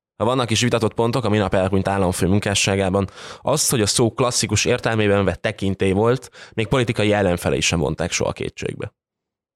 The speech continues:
E tekintély súlyát azonban nem az olyan, gyakran külsőségekkel és nyomatékosított dolgok adták, mint hogy ő vezette be a talár használatát az alkotmánybíróságon, és általában véve is nagy jelentőséget tulajdonított protokolláris formaságoknak.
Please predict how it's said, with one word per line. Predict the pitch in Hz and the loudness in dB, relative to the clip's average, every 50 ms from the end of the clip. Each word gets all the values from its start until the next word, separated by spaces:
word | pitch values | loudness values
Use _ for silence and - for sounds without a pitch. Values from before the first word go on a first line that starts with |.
| _ | _
E | - 120 131 | -6 -4 -4
tekintély | - 127 110 127 123 107 113 107 | -4 -2 -2 -2 0 0 2 0
súlyát | - - - 135 147 147 147 - | 0 2 2 2 2 2 0 0
azonban | 120 113 117 107 110 107 | 0 2 2 2 2 2
nem | 110 117 120 | 2 2 2
az | 107 101 | 2 2
olyan, | 104 113 117 117 120 120 113 - - - - _ _ | 2 2 2 2 2 0 -2 -6 -12 -20 -20 _ _
gyakran | - 120 113 127 120 | -6 -4 -2 -2 0
külsőségekkel | 110 - 131 127 117 - 131 117 - - 110 104 120 - - 127 | 0 2 2 2 2 2 2 2 2 2 0 0 0 0 0 0
és | 107 - | 0 0
nyomatékosított | - 107 98 95 - 104 90 - 98 - - - 95 92 | 0 0 0 0 -2 -2 -2 -2 -4 -4 -2 -2 -2 0
dolgok | 90 104 101 98 92 - | 2 2 2 2 2 0
adták, | 107 104 - - 104 101 95 - - - - - _ | -2 -2 -2 -4 -4 -4 -4 -8 -12 -20 -20 -14 _
mint | - 110 104 | -6 -4 0
hogy | 120 131 | 2 2
ő | 143 | 2
vezette | 139 135 107 104 101 101 - 117 | 2 2 2 0 0 0 0 0
be | 107 113 131 143 139 | 2 2 4 4 2
a | 107 | 2
talár | - - 113 107 95 92 92 | 0 0 -2 0 0 0 0
használatát | 95 92 95 - - 107 117 127 143 - 147 131 | 0 0 0 0 0 0 0 0 0 -2 -2 -2
az | 107 95 - | 0 0 0
alkotmánybíróságon, | 101 98 - 101 104 107 95 95 95 95 92 95 92 - - 82 80 90 90 92 90 - _ _ _ _ | 0 0 0 0 0 2 2 2 2 2 2 0 0 0 0 0 0 2 0 0 -2 -4 _ _ _ _
és | _ - - | _ -6 -4
általában | - 127 135 - 123 110 110 101 101 104 104 | -4 -2 -2 -2 -2 -2 -2 0 0 2 2
véve | 107 113 123 131 | 2 4 4 4
is | 143 135 - - | 2 2 2 2
nagy | 120 113 110 104 | 2 2 2 2
jelentőséget | 101 101 98 92 - 95 - - 95 90 92 - | 2 2 0 0 -2 -2 -2 -2 -2 -2 -2 -4
tulajdonított | - 110 104 104 104 104 104 98 - 92 | 0 0 2 2 4 2 0 0 -2 -6
protokolláris | - - 104 - - 98 - 92 - - 90 90 | -6 -8 -6 -6 -6 -4 -4 -2 -2 -2 -2 -2
formaságoknak. | - - 82 80 - - - - - - - - - - - _ | -2 -4 -4 -4 -2 -4 -4 -4 -4 -6 -8 -8 -10 -14 -16 _